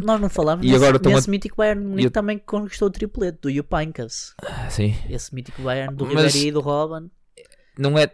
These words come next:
Speaker 2: se calhar não é tão brilhante porque aquilo é um campeonato sozinho, apesar de tudo.
Speaker 1: Sim,
Speaker 2: É
Speaker 1: mas na
Speaker 2: verdade, tinhas
Speaker 1: meia-final
Speaker 2: o Klopp.
Speaker 1: contra o Barcelona é a mítica eliminatória em que faz sete a zero, que é a eliminatória com maior diferença até agora.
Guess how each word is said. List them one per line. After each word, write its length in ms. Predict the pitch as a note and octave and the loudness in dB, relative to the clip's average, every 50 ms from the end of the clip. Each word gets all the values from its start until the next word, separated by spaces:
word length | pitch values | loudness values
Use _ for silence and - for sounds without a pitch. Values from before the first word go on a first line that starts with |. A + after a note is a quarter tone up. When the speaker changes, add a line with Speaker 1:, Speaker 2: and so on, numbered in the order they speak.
| _ | _
Speaker 2:
se 100 | - - - | -6 0 2
calhar 180 | C#3+ C#3+ C#3+ | 4 4 6
não 80 | C#3+ C#3+ | 6 4
é 60 | C3+ | 4
tão 180 | - D3+ D3 C#3 | 4 4 4 4
brilhante 640 | C#3 C3+ C3 C#3 C#3 C#3 D3 D3+ D3+ - - - - _ _ _ _ _ _ _ _ _ _ _ _ _ _ _ _ _ _ - | 4 4 6 6 4 4 2 0 -4 -8 -12 -18 -18 _ _ _ _ _ _ _ _ _ _ _ _ _ _ _ _ _ _ 0
porque 380 | - - - - - D3+ - _ - | 0 0 0 0 -2 -2 -2 _ -6
aquilo 220 | - - - D3 | -4 0 2 2
é 20 | C#3+ | 4
um 20 | |
campeonato 400 | C#3 - C#3 - C#3+ C#3 C#3 - | 4 2 2 2 2 2 2 2
sozinho, 360 | - C3+ C3 C3 C#3+ A2 G#2 F#2+ | 0 0 0 0 0 -2 -2 -4
apesar 200 | F2+ - A#2 G#2 | -2 0 0 0
de 100 | G2+ - | 0 0
tudo. 180 | - G#2 F#2 - - - | -2 -2 -2 -4 -6 -18
Speaker 1:
Sim, 200 | - - - F3+ | -10 -4 -4 -2
Speaker 2:
É 20 | D#3+ | 0
Speaker 1:
mas 140 | D3 D3 G#2+ | 2 2 4
na 60 | G#2+ | 6
Speaker 2:
verdade, 140 | A#2+ B2+ B2+ C#3+ D3 | 6 6 6 6 6
tinhas 160 | C#3+ C#3+ C#3+ C#3 | 6 6 6 6
Speaker 1:
meia-final 80 | C#3+ | 6
Speaker 2:
o 40 | D3 | 6
Klopp. 140 | - C#3 C3+ | 6 6 6
Speaker 1:
contra 140 | C#3 D#3+ D#3+ | 6 6 4
o 20 | |
Barcelona 600 | D#3 D#3+ D#3 - - E3+ E3 E3+ F3+ F3+ G3 G3+ - - | 4 2 0 0 -2 0 0 0 0 -2 -4 -6 -8 -8
é 100 | - C#3+ | -6 -6
a 40 | D3 | -6
mítica 380 | C#3+ D3+ D3+ - - - - E3 | -6 -6 -8 -10 -10 -8 -4 -4
eliminatória 580 | D#3+ D#3+ D#3+ D#3+ D#3+ D#3+ E3 D#3 - E3+ E3+ | -2 -2 -4 -4 -6 -6 -6 -6 -6 -6 -6
em 60 | E3+ E3+ | -6 -8
que 60 | - | -8
faz 180 | - F#3 F3 | -6 -6 -6
sete 240 | - F#3+ F3+ - G3 | -6 -8 -8 -8 -8
a 40 | G3+ | -8
zero, 260 | G#3 F3+ D3 B2+ B2+ | -8 -8 -8 -10 -10
que 140 | - - A#2+ | -14 -14 -12
é 180 | A#2+ A#2+ B2 B2+ | -12 -12 -12 -12
a 60 | B2+ C3 | -12 -12
eliminatória 440 | C3 B2+ C3 C3 C3+ - - D3 | -10 -10 -8 -8 -6 -4 -2 -2
com 140 | D3 - D#3+ | -2 -2 -2
maior 320 | D3+ D#3 D#3+ D#3+ E3+ E3+ E3+ | 0 0 2 2 2 2 0
diferença 540 | E3+ F#3 F3 - - - E3 - - C3+ | 0 -4 -6 -6 -6 -6 -6 -8 -10 -10
até 180 | B2 - C#3+ C#3 | -6 -4 -4 -4
agora. 320 | D3 D3 C3+ B2 - - | -4 -4 -6 -8 -10 -12